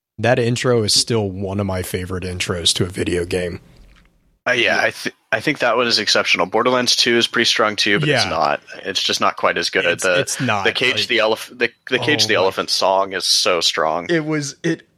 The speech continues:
Speaker 1: and it summed it up so well. Like,
Speaker 2: Yeah.
Speaker 1: the entire time you play Borderla-,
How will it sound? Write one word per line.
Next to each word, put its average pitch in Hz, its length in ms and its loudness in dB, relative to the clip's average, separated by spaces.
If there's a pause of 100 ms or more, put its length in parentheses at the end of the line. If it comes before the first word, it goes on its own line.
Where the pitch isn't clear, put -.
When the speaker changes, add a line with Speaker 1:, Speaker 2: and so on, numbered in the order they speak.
(120)
Speaker 1:
and 165 140 0
it 165 140 -2
summed 226 560 0
it 131 160 0
up 147 340 -2
so 226 540 0
well. 147 640 -2 (500)
Like, 165 200 2
Speaker 2:
Yeah. 165 120 -4
Speaker 1:
the 185 160 2
entire 180 380 2
time 180 240 0
you 151 100 -4
play 156 240 -2
Borderla-, 127 420 -2